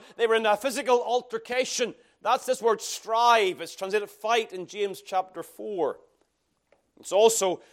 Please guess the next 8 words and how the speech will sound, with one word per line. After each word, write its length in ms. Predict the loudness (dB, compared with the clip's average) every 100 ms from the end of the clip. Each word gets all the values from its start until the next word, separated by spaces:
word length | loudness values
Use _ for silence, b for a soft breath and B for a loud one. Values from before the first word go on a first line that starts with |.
| b
used 400 | -6 -2 -2 -4
in 80 | -6
Second 320 | -4 -4 -6
Timothy 220 | -8 -8
two, 340 | -6 -4 -2
verse 240 | -2 -4 -4
number 220 | -4 -4
twenty-four, 680 | 0 -2 -2 -6 0 2